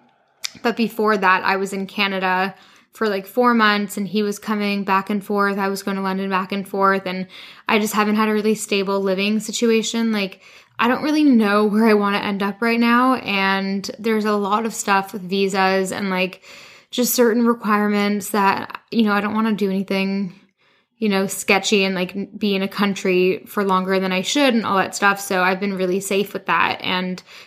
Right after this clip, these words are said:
Ben has been bearing with me. He also has, like, a full-time job, so he can't just, like, travel with me everywhere, obviously. Um, so yeah, I just kinda wanted to talk about the struggles and how we've been dealing with it.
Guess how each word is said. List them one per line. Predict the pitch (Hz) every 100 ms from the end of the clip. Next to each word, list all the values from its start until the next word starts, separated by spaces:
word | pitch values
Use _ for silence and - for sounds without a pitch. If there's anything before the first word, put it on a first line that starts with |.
| _
Ben | 220 208
has | 214 214
been | 214
bearing | 202 202 196
with | 190 190
me. | 196 196
He | 220
also | 220 214 233
has, | 196 208 196
like, | 202 202
a |
full-time | 190 - 208 196 196 190 _ - 208 196 190
job, | 208 196 190 185
so | 208 190
he | 214
can't | 202 214 202
just, | 196 -
like, | 190
travel | 185 - 196 196 190
with | 185 190
me | 185
everywhere, | 180 185 185 185 190 -
obviously. | 190 190 185 175 - - 226 277 - - - -
Um, | - 220 202 202 190 - _ _ _ _ -
so | - 294
yeah, | 294 453
I | 262
just | 233
kinda | - 285
wanted | 285 277
to |
talk | 240 247
about | 247 247 240 233 - - - _ _ -
the | 254 247
struggles | 240 - 214 220 240 233 233
and | 220 208 202 208 208 196 - - - - - 233
how | - 226
we've | 226 233
been | 240 233
dealing | 208 196 220 240
with | 247 240
it. | 240 247 -